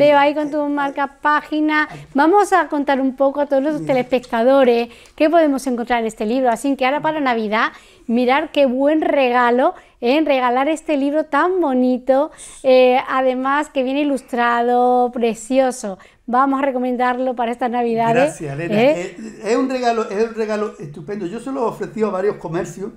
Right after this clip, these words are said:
Speaker 1: que algunos me han dicho que sí. Digo, "Mira, ¿cómo colaboro yo contigo?". Como
Speaker 2: Ujú.
Speaker 1: son amigos, digo, "Te compra un lote de libros, ¿eh? Y entonces yo te los dedico.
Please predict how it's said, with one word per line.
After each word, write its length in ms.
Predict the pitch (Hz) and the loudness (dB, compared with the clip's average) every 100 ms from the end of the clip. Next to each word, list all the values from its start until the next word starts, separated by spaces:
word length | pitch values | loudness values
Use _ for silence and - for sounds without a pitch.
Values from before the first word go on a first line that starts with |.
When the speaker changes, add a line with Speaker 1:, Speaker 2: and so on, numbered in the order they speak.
| - _ _ _ | -18 _ _ _
Speaker 1:
que 100 | - | -12
algunos 340 | 151 139 165 175 | -8 -6 -4 -4
me 80 | 160 | -4
han 280 | 151 147 | -4 -4
dicho 260 | 139 - 165 | -4 -8 -12
que 100 | 143 | -14
sí. 280 | - 233 - - _ _ - | -10 -10 -12 -20 _ _ -6
Digo, 320 | 147 147 139 | -2 0 0
"Mira, 240 | 160 143 - - - - - - | 0 -2 -8 -16 -20 -20 -20 -12
¿cómo 280 | - 226 240 | 0 0 4
colaboro 440 | 226 202 190 180 | 4 4 4 2
yo 100 | 170 | 0
contigo?". 440 | 156 147 156 127 131 | 0 -2 -4 -10 -4
Como 120 | 214 | -2
Speaker 2:
Ujú. 80 | 214 | 0
Speaker 1:
son 100 | 185 | 2
amigos, 360 | 196 202 190 226 - - - | 2 0 -2 -6 -12 -20 -10
digo, 160 | 147 139 | -8 -8
"Te 160 | 156 | -10
compra 340 | 147 160 160 202 | -6 -6 0 2
un 120 | 170 | 4
lote 260 | 165 165 185 | 2 0 0
de 80 | 226 | 0
libros, 300 | 269 269 302 - - - - - - | 0 -2 -6 -12 -20 -20 -20 -20 -8
¿eh? 240 | 180 285 - - | -8 -8 -14 -16
Y 140 | - 165 | -4 -2
entonces 440 | 147 196 202 202 | -2 -4 -4 -2
yo 180 | 165 320 | 0 0
te 120 | 311 | 2
los 180 | 190 160 | 0 0
dedico. 480 | 131 120 117 - | -2 -8 -12 -18